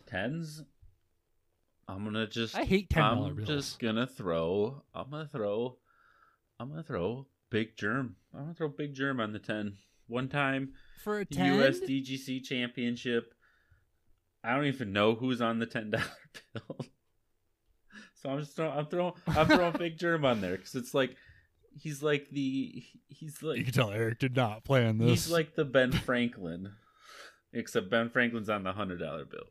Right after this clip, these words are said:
Speaker 1: But anyway, it's like all of them are presidents, and, like, all of the one I'm gonna pick probably are, like, at least have won a world championship except for Big Germ.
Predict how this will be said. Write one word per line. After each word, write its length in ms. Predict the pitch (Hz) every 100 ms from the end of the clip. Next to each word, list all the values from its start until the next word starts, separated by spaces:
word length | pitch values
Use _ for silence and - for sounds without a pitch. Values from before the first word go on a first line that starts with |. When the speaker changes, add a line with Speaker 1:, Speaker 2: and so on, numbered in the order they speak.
| -
Speaker 1:
But 280 | 123 135 139
anyway, 440 | 147 127 92 87 - - -
it's 180 | 123 127
like 200 | 120 117
all 220 | 110 113 117
of 80 |
them 160 | 113 117
are 60 | 107
presidents, 640 | 104 95 104 101 101 101
and, 140 | 101 92
like, 220 | 85 - - -
all 260 | - 98 107
of 80 | 104
the 60 |
one 220 | 98 95 95
I'm 120 | 95
gonna 160 | 95
pick 460 | 92 - 92 - -
probably 600 | 110 98 101 101 107 110
are, 300 | - 90 92 -
like, 240 | 90 85 - -
at 200 | 98 90 95
least 480 | 92 104 107 -
have 280 | 110 101 92
won 260 | 90 92 95
a 80 | 82
world 340 | 90 92 95
championship 720 | - 101 101 107 98 117 -
except 420 | 98 - - 90 -
for 80 |
Big 280 | 78 80 78
Germ. 280 | - 76 -